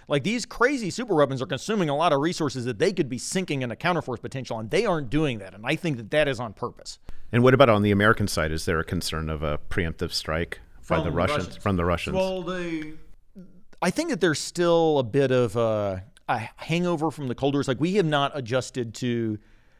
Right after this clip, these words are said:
Speaker 1: the extent where it's like the Russians are explicitly signaling that they're doing things differently. And for a long time, like, nukes were on the back burner.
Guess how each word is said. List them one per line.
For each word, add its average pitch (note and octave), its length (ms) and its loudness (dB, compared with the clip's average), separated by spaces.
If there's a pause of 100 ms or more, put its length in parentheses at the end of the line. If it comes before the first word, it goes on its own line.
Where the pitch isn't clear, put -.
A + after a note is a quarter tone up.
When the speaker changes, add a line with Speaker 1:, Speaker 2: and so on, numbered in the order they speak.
(140)
Speaker 1:
the D3+ 140 6
extent E3 240 4
where D3+ 80 4
it's B2+ 60 2
like C#3 100 2
the C#3 80 0
Russians D3+ 400 4
are B2+ 140 0
explicitly C#3 400 -2
signaling C3+ 340 -4
that A#2 140 -6
they're C3+ 120 0
doing B2 240 -2
things A2 160 -8
differently. F#2 460 -6
And G#2 140 -12
for C#3+ 100 0
a C3+ 60 -4
long G#3+ 200 2
time, E3+ 300 -2
like, C3+ 140 0
nukes C#3+ 260 -2
were C#3 80 -6
on B2 80 -6
the A2+ 60 -6
back C#3 260 0
burner. B2+ 380 -4